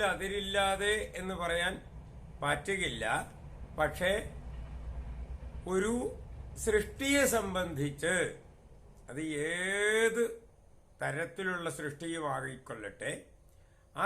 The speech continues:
സൃഷ്ടിയെ സംബന്ധിച്ച് അതിരുകളില്ലാതെ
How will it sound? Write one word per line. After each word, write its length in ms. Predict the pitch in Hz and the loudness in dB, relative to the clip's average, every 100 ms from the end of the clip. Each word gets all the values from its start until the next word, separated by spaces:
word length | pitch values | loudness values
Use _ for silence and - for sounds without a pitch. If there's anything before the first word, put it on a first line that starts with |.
| 214 | 2
സൃഷ്ടിയെ 460 | 208 143 196 185 170 156 | 0 -2 -2 0 0 -2
സംബന്ധിച്ച് 760 | 143 123 123 110 123 - 165 220 - - - - - - - - - - - - 139 160 | -2 -4 -6 -6 -8 -2 2 2 0 -6 -20 -20 -20 -20 -20 -20 -20 -20 -20 -10 0 0
അതിരുകളില്ലാതെ 1400 | 160 220 240 240 196 180 165 151 147 143 143 147 139 | 2 2 2 2 2 2 0 0 0 2 0 0 -2